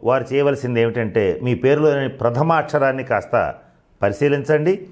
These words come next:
మీ పేరులోని మొదటి అక్షరం కనుక క, కి, కు, ఖం, గ, ఛ, కే, కో, హ అనేటువంటి అక్షరాలతో మీ పేర్లు మొదలయ్యేటట్టయితే మీరందరూ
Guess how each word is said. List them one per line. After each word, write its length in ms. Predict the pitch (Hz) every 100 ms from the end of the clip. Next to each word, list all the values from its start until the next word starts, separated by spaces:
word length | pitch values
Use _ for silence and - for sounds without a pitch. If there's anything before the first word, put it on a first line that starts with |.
| - _ _
మీ 80 | 156
పేరులోని 800 | 151 156 180 175 165 147 117 - - _ _
మొదటి 400 | 120 147 160 196
అక్షరం 400 | 170 - 165 170
కనుక 540 | 147 135 117 131 90 - - _ _ -
క, 340 | 120 110 120 - - _
కి, 420 | 139 123 120 165 - - -
కు, 380 | 131 139 160 - - -
ఖం, 340 | 147 135 156 160 104 120
గ, 20 | 160 - - - -
ఛ, 320 | - 135 151 - - - _
కే, 380 | 139 156 165 - -
కో, 320 | 143 156 - - -
హ 280 | 120 90 - -
అనేటువంటి 540 | 127 147 143 139 117
అక్షరాలతో 920 | 104 107 143 139 131 123 135 101 - - _ _ _ _ _ _ _
మీ 140 | 143 156
పేర్లు 360 | 151 170 160
మొదలయ్యేటట్టయితే 1120 | 131 120 139 147 143 135 165 156 185 196 - - _
మీరందరూ 640 | 123 127 123 131 165 226